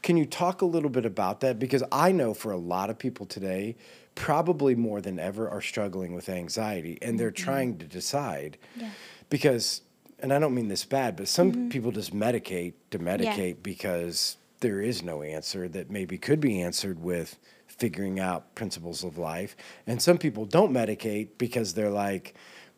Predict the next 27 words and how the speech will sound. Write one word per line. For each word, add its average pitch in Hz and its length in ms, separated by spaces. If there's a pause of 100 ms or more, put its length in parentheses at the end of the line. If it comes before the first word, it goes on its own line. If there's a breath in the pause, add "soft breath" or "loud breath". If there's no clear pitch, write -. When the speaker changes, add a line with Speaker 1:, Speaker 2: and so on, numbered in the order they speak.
(300)
Speaker 1:
"Principles 104 500
of 120 140
life 139 260
should 127 280
fix 180 260
Speaker 3:
Yeah. 107 80
Speaker 1:
it, 85 60
like, 98 240
you 117 80
Speaker 2:
Mm-hmm. - 80
Speaker 1:
shouldn't." 101 400
So 147 160
can 170 180
you 160 120
talk 156 460
through, 147 540 (480 loud breath)
for 135 180
our 107 220
audience 113 480
or 120 60
for - 160
the 101 80
Speaker 3:
Mm-hmm. 320 80
Speaker 1:
people 113 240
that 104 160
are 95 80
listening, 107 500